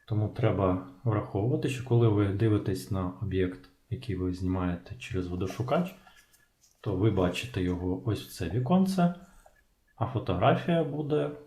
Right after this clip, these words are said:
відбуватись через віконце об'єктива. І чим ближче об'єкт розташований до фотоапарату, тим більше буде ось ця різниця в зображенні.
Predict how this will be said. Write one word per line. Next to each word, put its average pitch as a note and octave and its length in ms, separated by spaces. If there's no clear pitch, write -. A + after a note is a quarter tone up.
відбуватись B2 720
через B2 300
віконце A#2 440
об'єктива. F#2+ 680
І F#2 360
чим G#2 300
ближче F#2+ 600
об'єкт F#2+ 580
розташований F2 760
до F2+ 220
фотоапарату, C3+ 840
тим - 360
більше B2 380
буде G#2 600
ось - 260
ця G2 460
різниця F#2+ 840
в F#2+ 60
зображенні. E2+ 720